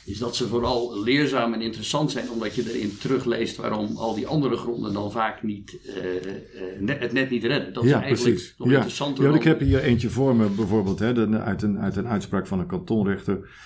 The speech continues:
Speaker 2: die dan een, een verzoek, eh, afwijst van het gerechtshof
Speaker 1: Ja.
Speaker 2: in, eh, in hoger beroep. En die schrijft hier op een gegeven moment, daarbij komt dat er, dat er ook niet sprake is van een bijna voldragen ontslaggrond.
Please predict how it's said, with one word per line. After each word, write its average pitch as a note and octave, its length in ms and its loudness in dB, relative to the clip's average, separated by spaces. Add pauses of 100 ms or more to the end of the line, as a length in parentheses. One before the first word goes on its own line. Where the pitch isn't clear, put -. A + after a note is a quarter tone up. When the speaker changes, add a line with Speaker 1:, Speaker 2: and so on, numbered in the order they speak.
(300)
Speaker 2:
die G2+ 180 2
dan F#2+ 280 2
een, G2 260 -2
een G2 80 0
verzoek, - 580 -4
eh, F#2 720 -2
afwijst A2+ 420 -2
van G#2 200 -2
het F2+ 120 -2
gerechtshof A#2 580 -2
Speaker 1:
Ja. G2+ 160 2
Speaker 2:
in, G2 80 -2
eh, G2 140 -4
in G2 80 0
hoger F#2 320 -2
beroep. F#2 400 0 (100)
En G#2+ 140 2
die G2+ 120 0
schrijft A2+ 340 -2
hier A2+ 240 2
op G#2+ 100 -2
een F#2 60 -12
gegeven G2+ 240 -2
moment, G2+ 240 -2
daarbij A2+ 360 2
komt D#3+ 440 -2
dat A#2 180 0
er, F#2+ 240 -4 (160)
dat A#2+ 220 0
er - 100 -4
ook C3+ 180 0
niet F3+ 240 4
sprake D#3 460 -2
is C3 160 0
van A2 160 2
een G2 260 0
bijna E3+ 460 2
voldragen C3 540 -4
ontslaggrond. G2+ 720 -4